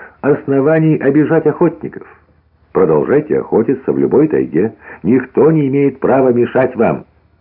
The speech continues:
Дед Фишка всё понял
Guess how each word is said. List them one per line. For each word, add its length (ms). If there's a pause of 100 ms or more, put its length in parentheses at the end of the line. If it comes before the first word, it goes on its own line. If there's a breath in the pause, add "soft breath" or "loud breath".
(500)
Дед 460 (260)
Фишка 680 (300 loud breath)
всё 160
понял 540